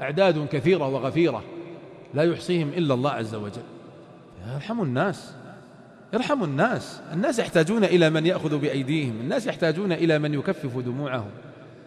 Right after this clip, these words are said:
الناس يا طلبة العلم يحتاجون إلى من يض-، يطبطب عليهم بيده حتى يرغبهم في الدين، يرغبهم في الإسلام، يرغبهم في الرحمة، يرغبهم في ترك هذه ال-، ال-، المستنقعات القذرة،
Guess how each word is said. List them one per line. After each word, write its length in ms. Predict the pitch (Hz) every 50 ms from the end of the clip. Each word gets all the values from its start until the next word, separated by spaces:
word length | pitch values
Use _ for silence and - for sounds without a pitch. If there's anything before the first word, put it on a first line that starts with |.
| - - - - -
الناس 360 | 135 147 190 247 262 - -
يا 80 | 170
طلبة 340 | 151 - 190 208 196 160 143 -
العلم 300 | 139 139 139 190 202 160
يحتاجون 480 | 135 120 - 139 131 127 156 202 202 165
إلى 300 | 143 139 147 139 131 131
من 160 | 135 135 135
يض-، 220 | 143 151 151 175 - - - - - -
يطبطب 440 | 131 - 185 190 175 156 151 143 139
عليهم 420 | 123 131 139 165 170 139 135 123
بيده 520 | 113 123 143 165 147 135 120 120 110 104
حتى 300 | - 180 185 - 220 208
يرغبهم 540 | 208 208 208 185 165 214 240 269 202 170 156
في 80 | 127 139
الدين، 320 | 131 123 143 185 185 147
يرغبهم 460 | 127 120 120 123 190 233 - 208 190
في 60 | 143 147
الإسلام، 520 | 139 120 120 - 131 131 156 220 214 - - - - - - - - - - - - - - - -
يرغبهم 480 | 151 185 180 214 277 330 233 190 180
في 100 | 143 139
الرحمة، 380 | 139 123 139 208 - 254 196 135
يرغبهم 580 | 120 120 131 151 160 196 262 370 320 202 180 156
في 120 | 135 151
ترك 260 | 131 214 233 - -
هذه 420 | 151 165 190 202 175 151 160 151 139 - - - - - - - -
ال-، 160 | 165 160 156
ال-، 160 | 156 147 147
المستنقعات 720 | 147 147 147 147 139 - - 147 135 143 143 151 190 202 -
القذرة، 500 | 170 135 - 226 262 339 262 214 160 117